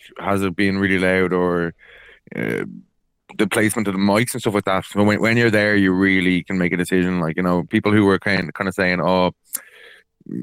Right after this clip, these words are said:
for example, trying to compare U F C Dublin to another, another event that they weren't at for a crowd noise. It's like, you need to be at both to compare, I think.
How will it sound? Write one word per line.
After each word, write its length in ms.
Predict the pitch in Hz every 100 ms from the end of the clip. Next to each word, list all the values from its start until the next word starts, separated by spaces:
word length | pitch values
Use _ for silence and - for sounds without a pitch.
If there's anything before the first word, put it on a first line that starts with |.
| 53
for 120 | 107
example, 260 | 98 101 95
trying 140 | 107
to 40 |
compare 440 | 95 87 95 92 87
U 160 | 95
F 80 | 98
C 100 | -
Dublin 260 | 98 92 95
to 100 | 92
another, 340 | 92 92 101 85 -
another 640 | 82 92 90 92 90 80 55 _ _ _ _ _ -
event 400 | - 98 95 95 - - -
that 120 | 92
they 80 | 95
weren't 260 | 92 95 92
at 140 | 95
for 100 | 98
a 40 |
crowd 260 | 85 92 92
noise. 280 | 95 90 85
It's 100 | -
like, 140 | 92
you 140 | 82 98
need 140 | 110
to 60 | 107
be 140 | 110
at 140 | 101
both 240 | - 87 92
to 80 | 98
compare, 340 | 82 87 87
I 60 | 85
think. 260 | 80 -